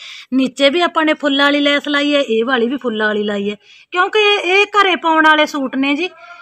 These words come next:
ਤੇ ਬਿਲਕੁਲ ਹੌਲੇ ਜਿਹੇ ਸੂਟ ਨੇ। ਇਹਨਾਂ ਦੇ ਉੱਤੇ ਜ਼ਿਆਦਾ ਹੈਵੀ ਜਿਹੀਆਂ ਲੈਸਾਂ ਵੀ ਵਧੀਆ ਨਹੀਂ ਲੱਗਦੀਆਂ ਹੈਗੀਆਂ। ਬਿਲਕੁਲ ਜਿਹੜੀਆਂ ਹੈਗੀਆਂ ਸਿੰਪਲ ਜਿਹੀਆਂ ਲੈਸਾਂ ਲਾਈਆਂ ਨੇ ਆਪਾਂ ਨੇ। ਅਹ, ਆ ਦੇਖੋ, ਗਲਾ ਜਿਹੜਾ ਹੈਗਾ ਇਸ ਤਰ੍ਹਾਂ, ਗਲੇ 'ਤੇ ਆਪਾਂ ਨੇ ਫੁੱਲਾਂ ਵਾਲੀ ਲੈਸ ਉੱਪਰ ਧਰ ਕੇ ਲਾਤੀ,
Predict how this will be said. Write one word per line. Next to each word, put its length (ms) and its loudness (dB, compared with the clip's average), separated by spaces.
ਤੇ 460 4
ਬਿਲਕੁਲ 420 -2
ਹੌਲੇ 360 2
ਜਿਹੇ 120 -4
ਸੂਟ 260 -4
ਨੇ। 140 0
ਇਹਨਾਂ 340 0
ਦੇ 140 -4
ਉੱਤੇ 320 -4
ਜ਼ਿਆਦਾ 420 4
ਹੈਵੀ 360 -2
ਜਿਹੀਆਂ 180 -2
ਲੈਸਾਂ 360 -4
ਵੀ 100 -6
ਵਧੀਆ 340 -2
ਨਹੀਂ 100 -2
ਲੱਗਦੀਆਂ 420 -2
ਹੈਗੀਆਂ। 300 -4
ਬਿਲਕੁਲ 360 -4
ਜਿਹੜੀਆਂ 280 -2
ਹੈਗੀਆਂ 280 0
ਸਿੰਪਲ 480 -4
ਜਿਹੀਆਂ 160 -2
ਲੈਸਾਂ 360 -4
ਲਾਈਆਂ 320 -4
ਨੇ 80 -2
ਆਪਾਂ 260 -6
ਨੇ। 80 -6
ਅਹ, 1000 -12
ਆ 40 -4
ਦੇਖੋ, 280 -6
ਗਲਾ 400 2
ਜਿਹੜਾ 240 -2
ਹੈਗਾ 240 -2
ਇਸ 100 -4
ਤਰ੍ਹਾਂ, 280 -8
ਗਲੇ 220 2
'ਤੇ 140 -4
ਆਪਾਂ 240 -2
ਨੇ 80 0
ਫੁੱਲਾਂ 320 -2
ਵਾਲੀ 180 2
ਲੈਸ 260 -2
ਉੱਪਰ 300 -8
ਧਰ 180 -4
ਕੇ 160 -6
ਲਾਤੀ, 320 2